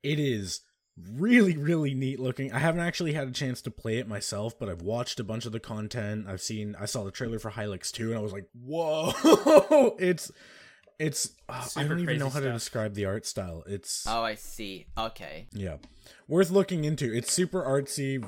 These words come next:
Speaker 1: really, really neat. I'm hoping to play it pretty soon.
Speaker 2: So I, I saw you picked up, uh, Game Builder Garage on your Twitter. What do you think of it? What are your thoughts?
Speaker 3: Um, it's,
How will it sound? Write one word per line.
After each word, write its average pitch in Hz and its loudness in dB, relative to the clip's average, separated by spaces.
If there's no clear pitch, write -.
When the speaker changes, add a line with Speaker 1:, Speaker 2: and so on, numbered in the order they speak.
Speaker 1:
really, 147 2
really 143 0
neat. 123 -4
I'm 107 -6
hoping 113 -4
to 104 -2
play 101 -4
it 92 -10
pretty 92 -12
soon. 87 -6
Speaker 2:
So 220 -4
I, 214 0
I 190 0
saw 233 -2
you 220 -6
picked 214 -6
up, 202 -2
uh, 165 2
Game 175 -4
Builder 175 -4
Garage 160 -4
on 143 -10
your 135 -8
Twitter. 131 -8
What 160 -6
do 208 -8
you 196 -10
think 208 -8
of 160 -10
it? - -12
What 139 -10
are - -10
your 147 -10
thoughts? - -12
Speaker 3:
Um, 185 0
it's, - -10